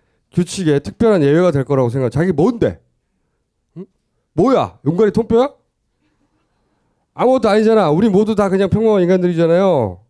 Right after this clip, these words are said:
예외일 수가 없지. 그리고 예외일 수가 없다는 것 속에, 어, 갈, 한 갈래로 생명이 닿으면 죽게 돼 있지. 그건 너무 당연한 거잖아.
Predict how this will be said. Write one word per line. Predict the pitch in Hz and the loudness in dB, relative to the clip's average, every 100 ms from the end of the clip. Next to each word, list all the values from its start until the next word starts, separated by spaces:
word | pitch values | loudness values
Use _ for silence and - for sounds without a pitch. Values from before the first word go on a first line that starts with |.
| _ _ | _ _
예외일 | 120 131 147 | -4 0 0
수가 | 127 135 | -2 -6
없지. | 95 95 _ - 87 _ _ _ _ _ _ _ _ | -8 -8 _ -20 -20 _ _ _ _ _ _ _ _
그리고 | 170 220 | -6 0
예외일 | 147 156 202 202 196 | 2 4 4 2 0
수가 | - 180 | -4 -2
없다는 | 147 - 196 196 | -2 -2 -2 0
것 | 190 180 | 0 -2
속에, | - 190 220 269 269 _ _ _ _ _ _ _ _ _ _ _ _ | -6 -6 -4 -4 -6 _ _ _ _ _ _ _ _ _ _ _ _
어, | - 120 117 | -6 -4 -4
갈, | - 139 | -2 -2
한 | 143 196 | -2 -4
갈래로 | 151 143 131 123 226 - _ _ _ _ _ _ _ | -2 0 0 -2 -4 -8 _ _ _ _ _ _ _
생명이 | - 269 269 208 | -4 0 2 0
닿으면 | 127 139 170 | 0 -2 -4
죽게 | - - 170 | -8 -8 -6
돼 | |
있지. | - - _ - _ _ _ _ _ _ _ _ _ _ _ _ _ _ _ | -6 -12 _ -20 _ _ _ _ _ _ _ _ _ _ _ _ _ _ _
그건 | 175 | -4
너무 | 135 165 | -2 0
당연한 | 214 110 131 175 | -2 -2 -2 -2
거잖아. | 147 92 87 | -4 -6 -14